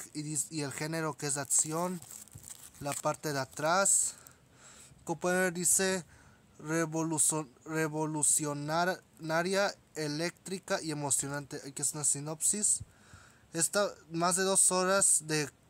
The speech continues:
características adicionales. Aquí, aquí está Batman y, y Gatúbela. Aquí ponemos unas imágenes de la película. Ese todo el ma-, de hecho, incluye mucho material extra, incluye bastante.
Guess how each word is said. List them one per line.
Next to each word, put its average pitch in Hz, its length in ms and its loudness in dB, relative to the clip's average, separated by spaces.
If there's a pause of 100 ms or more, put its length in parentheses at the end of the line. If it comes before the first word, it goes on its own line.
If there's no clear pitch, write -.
(100)
características 151 760 2
adicionales. 139 840 0
Aquí, 139 180 -12 (300)
aquí 143 240 -8
está 147 440 0 (880)
Batman 165 580 0
y, 139 180 -6 (200)
y 156 100 -8
Gatúbela. 185 760 0
Aquí 151 220 -6
ponemos 156 380 -2
unas 156 280 0
imágenes 147 500 -2
de 139 40 -6
la 135 80 -4
película. 190 880 -2 (1200)
Ese 160 260 0
todo 175 160 -2
el 180 40 -2
ma-, 180 160 -2 (360)
de 170 160 0
hecho, 208 360 2
incluye 175 560 0
mucho 190 640 0
material 165 480 2
extra, 156 400 0
incluye 156 420 -4
bastante. 151 840 0